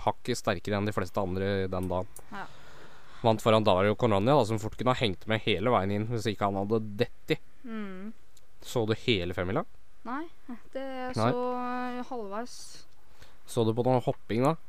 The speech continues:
Speaker 1: Så du Anders
Speaker 2: Nei,
Speaker 1: Bardal tok
Speaker 2: eh,
Speaker 1: V M-gull?
Speaker 2: det interesserer jeg meg ikke så mye for.
Speaker 1: Nei, det,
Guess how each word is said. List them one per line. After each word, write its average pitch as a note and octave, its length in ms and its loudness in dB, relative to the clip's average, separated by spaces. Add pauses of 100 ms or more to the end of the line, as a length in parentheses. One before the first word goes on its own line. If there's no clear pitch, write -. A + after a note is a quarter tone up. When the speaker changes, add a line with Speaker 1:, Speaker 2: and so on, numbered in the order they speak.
(140)
Speaker 1:
Så A2 180 -4
du A2+ 140 8
Anders G2 260 4
Speaker 2:
Nei, - 60 -4
Speaker 1:
Bardal G#2 260 8
tok A2 240 2
Speaker 2:
eh, - 20 4
Speaker 1:
V A2 120 6
M-gull? A#2 260 4 (500)
Speaker 2:
det G#3+ 220 0 (640)
interesserer G3 460 -6
jeg G3 100 -6
meg G3+ 160 -8
ikke - 220 -8
så F#3+ 280 -6
mye G#3+ 220 -6
for. A#3 160 -4 (220)
Speaker 1:
Nei, A2 160 4 (160)
det, C#2+ 120 -6